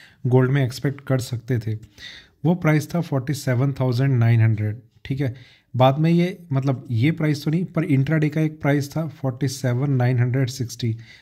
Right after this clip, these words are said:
इंट्राडे वाले तो खैर कंसीडर ही नहीं करना, पर ये प्राइस तो खैर अभी भी, अ, यही है। और जब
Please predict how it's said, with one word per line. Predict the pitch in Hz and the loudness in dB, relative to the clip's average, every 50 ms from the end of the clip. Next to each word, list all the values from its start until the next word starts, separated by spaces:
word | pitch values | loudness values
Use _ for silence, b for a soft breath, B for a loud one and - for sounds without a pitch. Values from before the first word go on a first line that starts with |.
| B B B _ - | B B B _ 0
इंट्राडे | 131 131 127 156 151 151 156 | 0 2 2 2 2 4 2
वाले | 151 143 143 147 | 2 2 0 -2
तो | 143 - - - 151 | -4 -6 -6 -6 -2
खैर | 131 143 139 | 0 -2 0
कंसीडर | 143 - 135 120 - - 139 143 143 | 0 -2 -2 -2 0 0 0 2 2
ही | 147 | 2
नहीं | 143 151 139 | 0 0 0
करना, | 143 143 139 147 156 | 0 0 0 0 -2
पर | 160 143 - - 131 123 | -4 -6 -4 -4 -2 0
ये | 113 113 131 151 165 | 0 2 2 2 2
प्राइस | 156 - 143 143 139 139 - - | 0 0 0 0 0 0 -2 -4
तो | 131 | -6
खैर | - 143 135 | -2 -2 0
अभी | 127 123 127 | 0 0 0
भी, | 123 156 147 147 147 143 143 B B B B B _ - | 0 0 0 0 0 -2 -6 B B B B B _ 2
अ, | 135 131 131 131 | 4 4 4 4
यही | 127 123 120 123 123 131 143 147 | 4 4 4 4 2 2 2 2
है। | 139 147 156 143 b b b b - - _ 139 | 0 -2 -4 -6 b b b b -20 -8 _ 0
और | 139 131 | 0 2
जब | 113 131 127 127 | 2 0 -2 -2